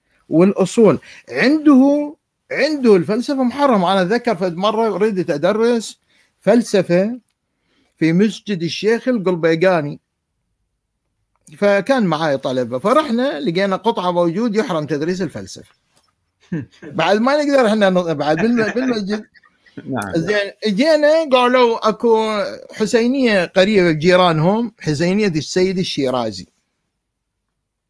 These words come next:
Speaker 1: فقلنا نروح للحسينية مع السيد الشيرازي. أنا بنفسي رحت لهم، فالتقيت مع مدير، سيد كان مدير الحسينية، فقلت له: "سيدنا، إحنا عندنا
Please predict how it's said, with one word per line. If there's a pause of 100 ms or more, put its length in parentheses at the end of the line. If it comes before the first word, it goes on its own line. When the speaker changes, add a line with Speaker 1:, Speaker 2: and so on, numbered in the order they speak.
Speaker 1:
فقلنا
نروح
للحسينية
مع
السيد
الشيرازي. (1300)
أنا
بنفسي
رحت
لهم، (1160)
فالتقيت
مع
مدير،
سيد
كان
مدير
الحسينية، (1000)
فقلت
له:
"سيدنا،
إحنا
عندنا